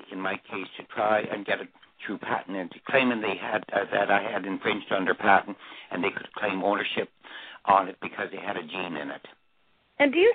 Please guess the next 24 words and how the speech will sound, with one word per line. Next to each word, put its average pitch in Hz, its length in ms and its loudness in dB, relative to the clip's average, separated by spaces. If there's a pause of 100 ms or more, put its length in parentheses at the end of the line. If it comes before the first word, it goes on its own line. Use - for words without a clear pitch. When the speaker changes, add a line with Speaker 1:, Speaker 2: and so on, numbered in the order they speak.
(100)
Speaker 2:
think 311 280 0 (140)
that 220 360 2 (240)
because 262 400 -2
of 247 80 -12
the 247 80 -6 (100)
fact 196 380 0 (260)
that 180 360 2
your 196 120 -4
neighbor 190 760 2 (640)
did 220 360 8 (520)
have - 200 0
an 101 80 0
agreement 196 440 -2
with 196 200 -4
them 180 440 2
to - 200 -16
purchase 190 320 2 (100)
their 175 200 0
product, 214 600 6 (680)
that 180 360 6 (100)
perhaps 190 480 4 (180)
this 185 240 2
was 202 100 -4 (100)
all 175 180 6